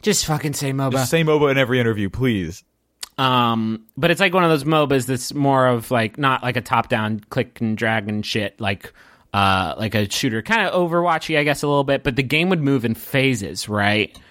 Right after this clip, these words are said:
Speaker 2: Okay.
Speaker 1: Where you got five folks on your team, and each of those folks plays a different small mech.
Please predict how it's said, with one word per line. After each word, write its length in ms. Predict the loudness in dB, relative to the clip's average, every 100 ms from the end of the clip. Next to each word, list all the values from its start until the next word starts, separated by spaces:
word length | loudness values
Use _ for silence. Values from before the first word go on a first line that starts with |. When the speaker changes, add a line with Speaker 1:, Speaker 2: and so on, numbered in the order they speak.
| -14 -10
Speaker 2:
Okay. 240 | -6 -4
Speaker 1:
Where 160 | -2 0
you 120 | 0
got 260 | 0 -2 -2
five 720 | -2 0 2 2 2 0 -4
folks 320 | -2 -2 -2
on 100 | -4
your 80 | -4
team, 360 | -4 -2 -2 -4 -14 _ -2
and 380 | 0 2 0 -4 _
each 280 | -2 0 0
of 80 | 2
those 220 | 2 0
folks 680 | -2 2 2 2 -2 -12 -12 _
plays 560 | 0 2 4 2 -2 -6 -10
a 80 |
different 560 | -4 -2 0 0 0 -2 _ _ _
small 600 | -10 -8 -2 0 2 2
mech. 540 | 2 0 0 -4 -16